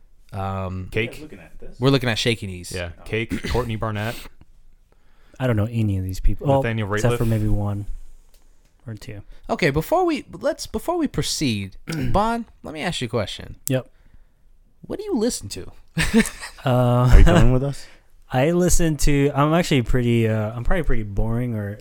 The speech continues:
Speaker 4: less diverse as a, a, a music listener. Um, I listen to a lot of, like, uh, like a s-, soul, R and B,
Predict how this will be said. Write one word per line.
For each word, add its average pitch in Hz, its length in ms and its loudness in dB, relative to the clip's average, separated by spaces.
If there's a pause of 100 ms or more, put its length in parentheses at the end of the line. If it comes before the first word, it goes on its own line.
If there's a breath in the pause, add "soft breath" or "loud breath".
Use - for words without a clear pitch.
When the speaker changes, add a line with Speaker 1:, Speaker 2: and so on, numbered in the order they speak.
Speaker 4:
less 113 300 2
diverse 107 580 -2
as 104 280 -4
a, 95 420 -8 (560)
a, 90 160 -16 (360)
a 104 60 -12 (100)
music 117 340 -4 (420)
listener. 151 560 6 (480 loud breath)
Um, 107 340 -4
I 131 120 0
listen 147 240 -2
to - 140 2
a 123 60 4
lot 117 320 2
of, 110 600 0 (440 soft breath)
like, 104 300 -4
uh, 98 380 -6 (540)
like 107 80 -8
a - 20 -6
s-, - 280 -4
soul, 120 640 0
R 117 120 2
and 113 120 0
B, 110 520 2